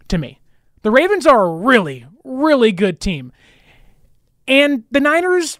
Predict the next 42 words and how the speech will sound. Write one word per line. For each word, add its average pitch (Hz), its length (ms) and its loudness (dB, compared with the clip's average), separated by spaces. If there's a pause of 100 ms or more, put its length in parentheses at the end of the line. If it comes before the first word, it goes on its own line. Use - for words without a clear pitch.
(120)
they've 233 180 0
won 277 320 2
six - 340 -6
in 285 100 -4
a 247 80 -2
row. 294 300 2
They've 277 140 -2
been 208 180 -2
playing 277 340 -2
good 277 240 0
since, 262 380 -4
uh, 214 300 2 (440)
uh, 190 140 -10
the 190 100 -2
bye 233 260 2
week, 294 280 -2
but 247 240 0
it 226 80 -8
just 320 320 -6
feels 320 280 -2
like 311 280 -2
that 262 260 -4 (420)
you 190 140 -16
play 277 280 -2
against 294 300 -6
the 302 180 0
A - 20 0
F 302 80 -2
C 311 180 -2
North. 302 420 2
Brock 208 360 0
Purdy 277 240 0
has 240 340 0
arguably 220 840 -2
probably 226 420 2
his 214 140 -2
worst 202 320 0
game 226 140 -2
of 220 60 -4
his 202 120 -6
entire 214 300 0
career. 196 440 0